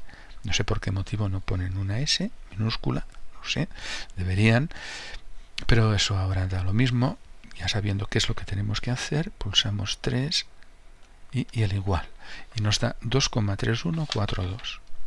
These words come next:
dos coma tres uno, dos coma tres aproximadamente.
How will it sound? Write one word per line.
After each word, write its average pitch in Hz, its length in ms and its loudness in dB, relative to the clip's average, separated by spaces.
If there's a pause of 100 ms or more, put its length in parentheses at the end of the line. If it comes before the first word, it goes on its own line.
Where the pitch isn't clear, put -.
(580)
dos 117 220 0
coma 107 260 2
tres 107 260 -2
uno, 78 280 -8 (240)
dos - 120 4
coma 101 240 2
tres - 400 -4 (540)
aproximadamente. 85 960 -2